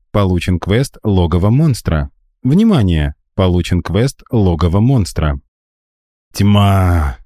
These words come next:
снова выругался я, глядя на список новых квестов перед глазами. «Да ладно тебе,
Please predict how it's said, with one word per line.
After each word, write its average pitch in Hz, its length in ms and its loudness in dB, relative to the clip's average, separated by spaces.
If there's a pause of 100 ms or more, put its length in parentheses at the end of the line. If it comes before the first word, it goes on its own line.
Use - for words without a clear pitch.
(120)
снова 90 420 0
выругался 85 640 -2
я, 117 400 0
глядя 117 320 0
на 98 120 2
список 107 440 -4
новых 80 300 -2
квестов 95 500 -4
перед 82 240 -4
глазами. 73 580 -4 (1000)
«Да 92 180 2
ладно 82 380 0
тебе, 78 400 -4